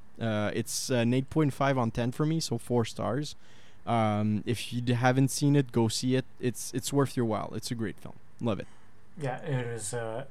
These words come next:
Speaker 2: a truly exceptional movie, I would say. As soon as it was done, you mentioned the, the Arkham games, but I've been playing Arkham Knight all week.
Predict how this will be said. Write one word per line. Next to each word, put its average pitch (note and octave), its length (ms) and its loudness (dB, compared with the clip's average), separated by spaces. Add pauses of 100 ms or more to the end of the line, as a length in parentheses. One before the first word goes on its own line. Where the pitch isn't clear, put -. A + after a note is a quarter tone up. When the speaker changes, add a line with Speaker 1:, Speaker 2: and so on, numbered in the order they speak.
(140)
Speaker 2:
a C3 60 -6
truly C3+ 420 0
exceptional C3 540 -2
movie, A#2 320 -8
I A2+ 80 -6
would A2 160 -8
say. B2 240 -4 (200)
As - 60 -10
soon F3 160 2
as E3+ 100 2
it D#3+ 40 2
was D3 80 2
done, D3 160 6
you C3+ 60 4
mentioned C3 340 -2
the, A2+ 180 -8
the A2+ 120 -8
Arkham C3+ 340 2
games, A2 260 -6
but A2 220 -8 (400)
I've C3+ 80 4
been C3+ 140 2
playing C3+ 200 0
Arkham C3 420 -2
Knight A#2 240 -8 (140)
all A2+ 160 -4
week. B2 280 -10